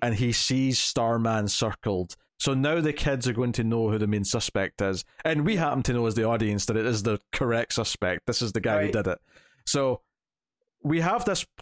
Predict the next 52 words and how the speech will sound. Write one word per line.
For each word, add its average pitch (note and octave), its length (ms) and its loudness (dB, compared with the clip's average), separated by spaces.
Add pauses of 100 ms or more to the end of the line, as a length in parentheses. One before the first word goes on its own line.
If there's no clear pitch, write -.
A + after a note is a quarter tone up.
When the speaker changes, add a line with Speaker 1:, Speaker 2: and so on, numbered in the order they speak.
Speaker 1:
this D3 180 0
element D3 340 2
of B2+ 60 0
the A#2+ 60 0
story, - 280 0
though, A#2+ 80 2
where A2+ 120 0
the A2+ 80 0
kids C#3+ 340 0
are C3 100 2
actually C3 200 -2
gonna A#2+ 160 0
want A#2 140 2
to - 40 -2
try A#2 200 0
and G#2 80 0
assassinate A2 560 0
<laughs> - 20 0
Starman, C3 560 0
which C#3 140 0
is D3 100 0
an D#3 60 0
Speaker 2:
Yeah. D3 80 2
Speaker 1:
insane F3 520 0
plot, C#3 400 0 (120)
like, A#2+ 180 -2
beat. G#2+ 260 -2 (460)
But A#2+ 360 0
it's C#3+ 200 0
definitely, F3+ 420 0
like, D3 100 0
this C#3 160 0
ins-, B2 180 -2
exciting C3 440 0
thing. B2 160 0
You B2+ 60 2
know, B2+ 60 2
if A#2+ 60 -2
this F3 160 0
is, D3 180 -2
you - 60 0
know, C3+ 60 2
this B2 120 0
is B2 100 0
issue A#2 220 0
three F3 360 0
out B2+ 80 0
of F#2+ 60 -2
twelve, D#3 540 2 (420)
this B2+ 180 0
is A#2 160 0
the, G#2+ 400 0